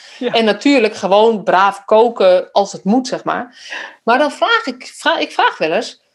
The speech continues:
Speaker 2: wie doet dit thuis anders? En dat gaat dan anders.
Speaker 1: Gaat zeker.
Speaker 2: Zeg maar. En, en dan vraag ik ook, hoe komt het dat je weet je, wat ben je dan hier aan het doen? Ben je hier dan jezelf? Hij zegt, nee, hier doe ik Nederlands.
Speaker 1: <laughs> Ja.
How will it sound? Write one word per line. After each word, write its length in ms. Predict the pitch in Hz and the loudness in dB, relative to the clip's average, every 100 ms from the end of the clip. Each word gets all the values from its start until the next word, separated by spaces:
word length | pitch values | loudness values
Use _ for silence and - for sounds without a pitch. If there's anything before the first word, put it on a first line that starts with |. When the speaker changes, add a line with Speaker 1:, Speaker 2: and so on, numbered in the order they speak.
| _ _ | _ _
Speaker 2:
wie 300 | - 220 381 | -2 2 2
doet 160 | 330 247 | 0 -4
dit 340 | 247 247 - - | -6 -8 -20 -4
thuis 340 | 240 247 240 | 0 0 0
anders? 680 | - 359 196 - - - - _ _ _ _ _ _ _ _ _ - | 0 0 -2 -8 -14 -16 -20 _ _ _ _ _ _ _ _ _ -4
En 480 | 220 233 233 - _ | 0 0 -2 -8 _
dat 340 | 190 247 294 | -4 -2 -2
gaat 300 | - 311 285 | -4 -6 -2
dan 200 | 247 262 | 0 -2
anders. 600 | - 415 214 139 - - _ _ _ _ - _ | -2 -4 -4 -8 -12 -18 _ _ _ _ -20 _
Speaker 1:
Gaat 220 | - 147 | -14 -10
zeker. 220 | 170 233 | -4 -4
Speaker 2:
Zeg 100 | 240 | 0
maar. 200 | 196 185 | 0 0
En, 280 | 214 254 226 | 0 -2 0
en 160 | 254 262 | -2 0
dan 160 | 277 | 0
vraag 240 | - 453 - | -2 -4 -2
ik 80 | - | -2
ook, 160 | 190 | 0
hoe 220 | 277 403 | 4 2
komt 340 | 403 381 453 - | 2 -2 -2 -2
het 460 | 220 247 - - _ | -4 -4 -10 -20 _
dat 280 | - 247 254 | -2 -2 0
je 280 | 254 233 - _ - - - | -2 -4 -8 _ -20 -20 -4
weet 160 | 240 269 | -4 -2
je, 140 | 254 | -4
wat 200 | 214 277 | -2 -2
ben 100 | 302 | 0
je 100 | 294 | 0
dan 140 | 247 233 | 0 -2
hier 180 | 269 | -2
aan 60 | 220 | -2
het 100 | 190 | 0
doen? 160 | 330 247 | 0 2
Ben 140 | 247 | 2
je 80 | 240 | 0
hier 200 | 240 214 | 0 0
dan 140 | 220 | -2
jezelf? 340 | 185 180 330 - | -2 -2 0 0
Hij 100 | 180 | -4
zegt, 140 | 196 | -6
nee, 140 | 240 190 | -2 0
hier 160 | 262 | 0
doe 120 | 226 185 | -2 -4
ik 40 | |
Nederlands. 680 | 190 302 254 139 135 - - _ _ _ _ _ _ _ _ _ _ _ _ - | -2 -2 -2 -8 -10 -18 -20 _ _ _ _ _ _ _ _ _ _ _ _ -14
Speaker 1:
<laughs> 240 | - - | -10 -6
Ja. 480 | 240 233 - 233 - | -6 -6 -10 -18 -20